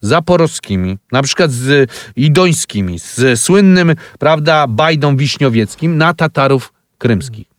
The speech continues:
To nie, znowu nie po-, pasuje do opowieści, prawda, chrześcijanie kontra muzułmanie. E, następnie też ci lennicy moskiewscy walczą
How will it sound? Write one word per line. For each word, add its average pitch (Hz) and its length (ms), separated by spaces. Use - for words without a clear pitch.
To 220 100
nie, 226 120
znowu 208 240
nie 190 140
po-, 156 400
pasuje 160 320
do 156 100
opowieści, 143 760
prawda, 139 340
chrześcijanie 131 600
kontra 110 500
muzułmanie. 104 580
E, 117 300
następnie 170 760
też 185 360
ci 190 380
lennicy 160 760
moskiewscy 139 880
walczą 131 840